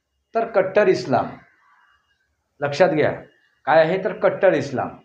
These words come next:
म्हणजे इस्लामच्या नियमाप्रमाणे, कायद्याप्रमाणे चालणं. लक्षात आलं का? हा तानि-, तालिबान्यांचं मानसिकता आहे.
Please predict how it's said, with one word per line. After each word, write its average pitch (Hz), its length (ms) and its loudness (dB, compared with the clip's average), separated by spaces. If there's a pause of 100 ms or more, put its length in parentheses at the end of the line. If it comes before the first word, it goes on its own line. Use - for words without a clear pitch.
(600)
म्हणजे 196 440 0 (600)
इस्लामच्या 190 1080 2 (120)
नियमाप्रमाणे, 170 760 0
कायद्याप्रमाणे 156 760 2
चालणं. 151 400 2 (1400)
लक्षात 147 280 0
आलं 143 180 2
का? 107 220 -8 (300)
हा 185 200 -2
तानि-, 175 500 0
तालिबान्यांचं 175 840 0
मानसिकता 151 520 -4
आहे. 95 180 0